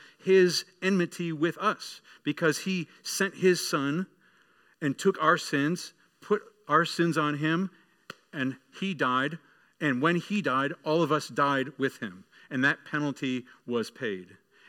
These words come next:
And then, what's more, you may have missed it, right there in the end of verse fifteen, yeah, th-, "Those who live might no longer live for them who, uh,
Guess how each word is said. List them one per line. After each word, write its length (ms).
And 140
then, 300
what's 220
more, 420
you 120
may 120
have 100
missed 280
it, 140
right 160
there 120
in 80
the 80
end 100
of 80
verse 180
fifteen, 580
yeah, 140
th-, 120
"Those 240
who 80
live 180
might 260
no 180
longer 220
live 160
for 100
them 240
who, 300
uh, 200